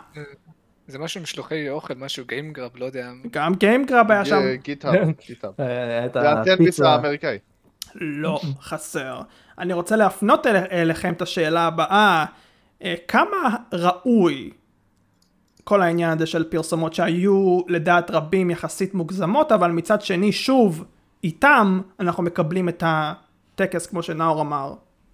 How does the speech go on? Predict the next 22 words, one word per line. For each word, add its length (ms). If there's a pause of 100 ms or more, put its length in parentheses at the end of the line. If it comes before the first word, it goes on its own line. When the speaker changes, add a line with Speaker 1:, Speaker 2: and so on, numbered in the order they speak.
Speaker 2:
הם 160
מממנים 280
לנו 220 (180)
את 40
הטקס 440
הגדול 640
הזה. 100 (2250)
Speaker 1:
אה, 40 (280)
אה, 240 (160)
אה, 100
אני 160
אגיד 180
לך 140 (1000)
משהו 200 (120)
כזה. 220 (1400)
אני 120
לא 80
יכול 180
לכעוס 260
שיש 200
פרסומות, 400
כן? 200